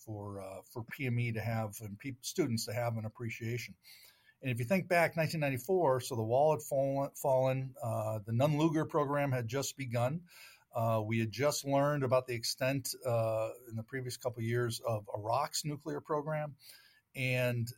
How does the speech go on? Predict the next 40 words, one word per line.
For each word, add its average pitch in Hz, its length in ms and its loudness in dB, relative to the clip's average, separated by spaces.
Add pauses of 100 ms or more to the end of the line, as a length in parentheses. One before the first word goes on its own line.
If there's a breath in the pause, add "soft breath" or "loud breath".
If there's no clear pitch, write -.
(120)
the, 123 220 -4
the 120 100 -2
fear 185 400 2
was 143 240 2
that 127 240 2
more 131 240 0
states 131 460 0
are 113 100 -2
pursuing 143 840 -2 (260 soft breath)
capabilities 123 1000 0 (200)
kind 113 120 -2
of - 120 -8
under 143 200 2
the 123 100 0
radar, 101 540 0
that 101 180 -10
the 101 220 -8
great 135 200 -2
power 120 260 2
competition 123 840 -2
with 117 240 0
the 117 80 -8
Soviet 117 340 -4
Union 117 340 0
has 104 180 -6
ended. 127 340 0
So 117 140 -4
what 127 240 2
else 143 240 4
do 127 100 -4
we 120 80 0
need 120 180 2
to 117 60 -6
think 120 220 -6
about 107 340 -2
as 107 160 -6
concerns 110 500 -2
for - 160 -10
the 104 100 -10
force? - 420 -10